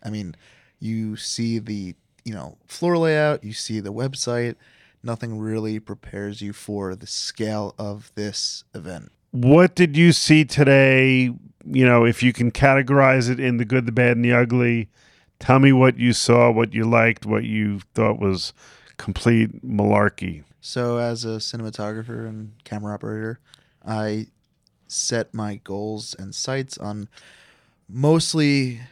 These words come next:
Speaker 1: the create space that N A B calls it, uh, which is mostly camera and lenses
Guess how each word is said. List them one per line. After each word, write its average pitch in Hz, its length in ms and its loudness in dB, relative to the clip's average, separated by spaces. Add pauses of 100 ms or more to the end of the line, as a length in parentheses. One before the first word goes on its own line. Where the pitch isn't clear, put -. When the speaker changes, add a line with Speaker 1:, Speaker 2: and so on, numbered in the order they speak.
(220)
Speaker 1:
the 123 160 -4
create 110 540 -4 (160)
space - 720 -6 (100)
that 113 160 -6
N 113 100 -8
A 117 80 -8
B 117 220 -6
calls 120 320 -8
it, 123 140 -8 (200)
uh, 95 240 -8
which 98 220 -12
is 98 160 -12 (360)
mostly 110 440 -10
camera 101 440 -12
and 101 140 -14
lenses 120 600 -12